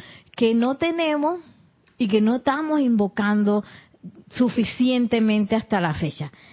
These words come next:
Y dice, estas cualidades son mías, dice el maestro ascendido El Moria, para dotarlas ilimitadamente sobre sus corrientes de vida,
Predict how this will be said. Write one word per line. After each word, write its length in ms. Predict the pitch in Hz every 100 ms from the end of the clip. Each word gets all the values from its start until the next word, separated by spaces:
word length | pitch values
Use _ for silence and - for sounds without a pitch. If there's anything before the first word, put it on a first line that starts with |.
| - _
Y 100 | 226
dice, 380 | 262 254 220 -
estas 360 | 285 339 381 403
cualidades 540 | 349 285 269 285 311
son 360 | 311 302 302 320
mías, 500 | 381 359 269 233 311 -
dice 300 | 208 220 233
el 60 | 254
maestro 260 | 220 208 233
ascendido 300 | 208 196 220
El 80 |
Moria, 440 | 233 226 214 226 233 - - - _ _ _ _ _ _ _ -
para 220 | 269 277
dotarlas 640 | 277 277 330 349 392 403
ilimitadamente 1120 | 381 330 294 285 269 - 359 359 359 359 359 359
sobre 320 | 311 277 269
sus 220 | 254 240
corrientes 920 | - - 262 262 302 320 339 349 349
de 180 | 302 240
vida, 500 | 240 294 262 170 151